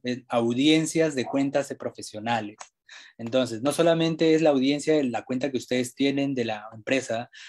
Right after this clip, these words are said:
también ustedes tienen cuentas personales. No les digo que su cuenta personal la utilicen para el trabajo, pero en el caso de N S B A y la Escuela Cup Marketing, eh,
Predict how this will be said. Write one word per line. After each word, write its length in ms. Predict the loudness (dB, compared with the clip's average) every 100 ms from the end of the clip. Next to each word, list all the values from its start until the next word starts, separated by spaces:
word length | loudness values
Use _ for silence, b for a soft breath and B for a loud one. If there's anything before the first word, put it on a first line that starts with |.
| B -6
también 240 | 0 0
ustedes 220 | 2 2
tienen 200 | 2 0
cuentas 320 | 0 -2 -2
personales. 560 | -2 -2 0 0 0 0
No 120 | 2
les 120 | 2
digo 220 | 4 2 2
que 80 |
su 80 | -4
cuenta 220 | -2 -2
personal 340 | -2 -4 -2 -2
la 60 |
utilicen 340 | 0 -2 -2 -2
para 160 | -2
el 80 | -2
trabajo, 540 | 0 2 2 0 -6 -8 B B -14 -4
pero 440 | -2 0 -2 -6
en 140 | -4 -4
el 120 | 0
caso 400 | 0 0 0 -2
de 300 | 0 -2 -4
N 100 | -6
S 180 | -4 -2
B 160 | 2
A 220 | 2 2 0
y 100 | -2
la 80 |
Escuela 340 | -6 -4 -4 -2
Cup 160 | -4
Marketing, 680 | -4 -4 -4 -8 -6 -8 -8
eh, 280 | -14 -16 -18